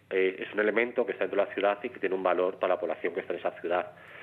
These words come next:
Esos elementos que comentabas de, de termorregulación,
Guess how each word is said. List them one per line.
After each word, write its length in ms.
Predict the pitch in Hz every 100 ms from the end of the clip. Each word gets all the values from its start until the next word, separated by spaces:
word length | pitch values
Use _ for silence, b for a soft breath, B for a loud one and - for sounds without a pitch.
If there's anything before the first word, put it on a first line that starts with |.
| B B -
Esos 520 | 98 - 110 113 110
elementos 300 | 113 113 107
que 80 | 110
comentabas 640 | 98 92 110 110 104 98
de, 240 | 95 92 90
de 100 | 90
termorregulación, 880 | 85 85 82 82 80 - 110 110